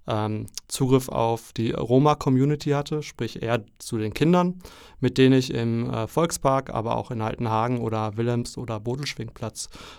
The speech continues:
zusammengearbeitet habe. Das war für mich, äh, sehr prägend. Äh, mittlerweile arbeite ich bei, äh, S J D Die Falken,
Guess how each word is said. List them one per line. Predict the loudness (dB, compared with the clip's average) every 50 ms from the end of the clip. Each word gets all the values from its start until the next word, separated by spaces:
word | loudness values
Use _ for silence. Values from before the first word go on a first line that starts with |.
| -12 -6
zusammengearbeitet | -4 -2 0 0 0 0 -2 -2 -4 -6 -8 -8 -10 -10 -12 -14
habe. | -14 -8 -6
Das | -2 2 4
war | 4 4
für | 4 4
mich, | 2 0 0 -2 -4 -4
äh, | -2 -2 -2 -4 -6 -10 -18 -20 -20 -10 -4
sehr | 2 6 6 6 8
prägend. | 8 8 8 10 10 10 8 6 4 4 2 -2 -4 -4 -2
Äh, | 0 2 2 2 2 2 2
mittlerweile | 0 0 0 2 4 4 4 6 4 4 4
arbeite | 2 2 2 0 0 -2 -2 -4
ich | -6 -6 -8 -10 -6
bei, | -4 -2 -2 -2 -2 -4 -4 -4 -4 -4
äh, | -4 -2 -2 -2
S | -2 0 2 4
J | 6 4 6 6
D | 4 4
Die | 4 2
Falken, | 2 4 4 4 6 4 4 2 0 0